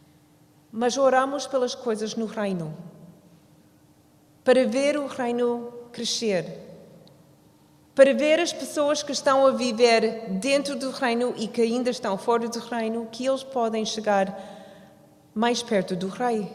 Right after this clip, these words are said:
desse reino. Eu sei que não é fácil pedir ajuda das outras pessoas. Temos de nos humilhar muitas vezes. Eu imagino que na história, se essa história era verídica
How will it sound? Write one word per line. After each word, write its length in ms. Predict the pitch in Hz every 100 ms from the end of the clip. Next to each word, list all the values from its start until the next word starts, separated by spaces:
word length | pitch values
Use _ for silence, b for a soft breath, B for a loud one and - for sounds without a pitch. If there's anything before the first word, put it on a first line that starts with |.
| -
desse 320 | 165 156 -
reino. 480 | - 160 143 135 135 - - - - - - - - - _ _ _ _ _ _ b b -
Eu 60 |
sei 240 | 403 - 330
que 100 | 302
não 220 | 269 262
é 80 | 254
fácil 380 | - 254 262 262
pedir 380 | 254 196 254 247
ajuda 460 | 208 220 262 262
das 220 | 226 233
outras 340 | 233 226 226 -
pessoas. 800 | - - 262 240 156 - - - - - - - - _ _ _ _ _ _ _ _ _ -
Temos 320 | 254 254 233
de 140 | 247
nos 220 | 240 247
humilhar 640 | 240 247 247 233 277 220 185
muitas 380 | 202 202 196 -
vezes. 460 | 190 165 127 -
Eu 160 | 277 262
imagino 520 | 240 226 220 220 226
que 140 | 247
na 80 | 240
história, 560 | 240 - - 208 190 208
se 140 | 208
essa 160 | 226 240
história 420 | 208 240 202 196
era 160 | 190 185
verídica 640 | 175 185 180 175 185